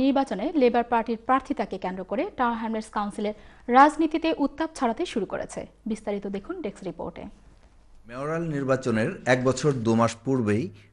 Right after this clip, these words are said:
Speaker 2: Tower Hamlets কাউন্সিলের রাজনীতি ছড়াতে শুরু করেছে উত্তাপ। লন্ডনের বড়াগুলোর মধ্যে Tower Hamlets লেবারের শক্ত ঘাঁটি হিসেবে পরিচিত হওয়ায় Labour পার্টির সিলেকশনকে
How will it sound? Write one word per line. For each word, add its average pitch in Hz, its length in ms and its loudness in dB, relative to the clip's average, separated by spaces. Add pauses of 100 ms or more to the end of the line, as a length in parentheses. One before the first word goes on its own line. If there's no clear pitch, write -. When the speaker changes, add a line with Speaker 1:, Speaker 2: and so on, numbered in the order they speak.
(120)
Speaker 2:
Tower 135 240 10
Hamlets 151 420 2
কাউন্সিলের 127 480 2
রাজনীতি 110 380 0 (100)
ছড়াতে 113 300 0
শুরু 127 260 -8
করেছে 123 380 -4 (220)
উত্তাপ। - 340 -8 (760)
লন্ডনের 156 460 6 (120)
বড়াগুলোর 131 500 8
মধ্যে 123 340 2 (460)
Tower 131 260 10
Hamlets 147 320 2 (160)
লেবারের 117 400 6
শক্ত - 240 -2 (140)
ঘাঁটি 123 280 -2
হিসেবে 113 260 -2 (100)
পরিচিত 107 400 -4
হওয়ায় 107 420 2 (420)
Labour 143 240 8
পার্টির 147 280 4
সিলেকশনকে 135 680 -2